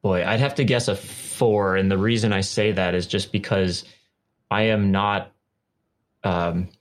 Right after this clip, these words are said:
I'm not a studio with a bunch of people and the, and, and all the associated overhead.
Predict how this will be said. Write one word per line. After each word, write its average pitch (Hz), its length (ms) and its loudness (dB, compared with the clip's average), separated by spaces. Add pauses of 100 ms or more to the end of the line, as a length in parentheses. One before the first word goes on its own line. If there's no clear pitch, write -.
(160)
I'm 110 100 2
not 104 260 2
a 95 60 0
studio 104 460 0
with 95 100 0
a 95 60 0
bunch 95 240 0
of 95 80 -8
people 101 580 0
and 95 160 2
the, 90 260 -2
and, 92 280 2
and 95 100 2
all 92 120 2
the 92 140 2
associated 92 600 0
overhead. 113 580 0